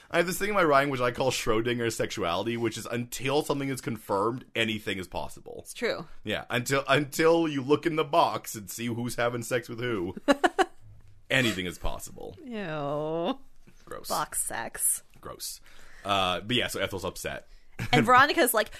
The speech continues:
Speaker 2: "Don't worry, Ethel, you can tell your dad that a job is coming."
Speaker 1: Which is not true.
Speaker 2: <laughs> Like, Veronica, what? Who did you make that deal with?
Speaker 1: Well, th-,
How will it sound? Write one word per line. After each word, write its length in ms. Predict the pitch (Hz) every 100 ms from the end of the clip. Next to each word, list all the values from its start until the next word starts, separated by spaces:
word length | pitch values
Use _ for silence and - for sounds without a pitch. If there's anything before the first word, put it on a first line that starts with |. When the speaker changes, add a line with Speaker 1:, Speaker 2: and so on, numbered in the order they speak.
| -
Speaker 2:
"Don't 220 | 403 427
worry, 320 | 415 480 494
Ethel, 300 | 233 277 262
you 160 | 240 320
can 160 | 392 311
tell 200 | 254 277
your 180 | 220 214
dad 360 | 220 262 320
that 120 | 175
a 80 | 202
job 460 | 233 - 233 392 202
is 120 | 190
coming." 440 | - 220 165 -
Speaker 1:
Which 160 | 160 254
is 160 | 254 214
not 280 | 220 240
true. 460 | - 202 247 254 151
Speaker 2:
<laughs> 20 |
Like, 140 | - -
Veronica, 580 | 523 - 587 523 494
what? 260 | 571 659 - 1017 - - - -
Who 140 | 554
did 140 | - -
you 80 | 587 494
make 80 | 480
that 180 | 359
deal 220 | 320 254 202
with? 260 | 143 277 - - - - -
Speaker 1:
Well, 200 | 240 269
th-, 120 | 240